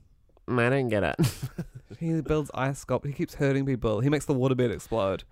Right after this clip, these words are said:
Speaker 1: Fuck Johnny Depp.
Speaker 2: Yeah, J-, Johnny Depp is the worst. And J K Rowling is o-, officially on my naughty list.
Speaker 1: What has she done?
Speaker 2: Um, she's, well, she's including Johnny Depp in his film,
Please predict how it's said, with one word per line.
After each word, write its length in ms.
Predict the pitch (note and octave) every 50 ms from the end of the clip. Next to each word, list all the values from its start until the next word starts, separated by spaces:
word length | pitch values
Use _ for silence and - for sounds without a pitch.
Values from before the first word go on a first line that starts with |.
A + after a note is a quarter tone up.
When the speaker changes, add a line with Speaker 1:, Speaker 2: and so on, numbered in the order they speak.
| -
Speaker 1:
Fuck 400 | - - - - - F3+ F#3+ -
Johnny 300 | - - F2 D#2 D2+ C#2+
Depp. 280 | C2 B1 B1 C2 C2+ - - _ _ _ _ _ _
Speaker 2:
Yeah, 240 | - C3 A#2+ A#2 A#2+ -
J-, 140 | B2+ C#3 E3
Johnny 280 | E3 C3+ D#3 F3+ F#3+ F#3+
Depp 140 | F3+ F3 D3
is 80 | B2+
the 80 | A2+ A2+
worst. 420 | A2+ G#2+ F#2+ D#2 D#2 - - - - -
And 320 | - C3 C3 C3 B2+ -
J 200 | A#2 - D3 D3
K 240 | D3 - G3+ G3+ G3
Rowling 560 | E3 C#3 B2 B2 A#2+ B2+ C#3 D#3 F3 G3 G#3+ - _ _ _ - -
is 320 | C3+ C#3 C3 A#2 A2+ - - - -
o-, 80 | F2 - - F3+ - -
officially 840 | - A#2+ - - - D3 - - F3+ F3 F#3+ F#3+ G3 G#3+ A3+ A#3+ A#3 - _ _ _ _ _ _ _ -
on 120 | B2 B2 C#3
my 120 | D3+ D#3+
naughty 280 | E3 F3 F#3 F#3 E3+ D3
list. 360 | C#3 C3+ C#3 - - - - -
Speaker 1:
What 140 | G2 A#2
has 80 | B2+ B2+
she 120 | - C#3+
done? 320 | C3 D#3+ F3 D3 F2+ C2 - - - - - - - - - C#3
Speaker 2:
Um, 680 | C#3+ C#3+ C#3+ C#3+ C#3+ C#3+ C#3+ C#3+ C#3+ C#3+ C#3+ C#3+ D3 C#3+
she's, 960 | - - - - D3 C#3+ C#3 C#3 C3+ C3+ C3+ C3+ C3 C3 C3 B2+ B2 - - -
well, 240 | C#3 C3+ B2+ B2 B2
she's 180 | - B2 A#2
including 400 | B2 A#2 - - C#3+ C#3+ C#3 C3+ B2+
Johnny 240 | C3 C3 B2 B2 A#2+
Depp 200 | B2+ A#2+ - C3
in 40 |
his 140 | B2 A2+ -
film, 500 | - - - C3+ C3 B2+ B2 B2 B2+ A#2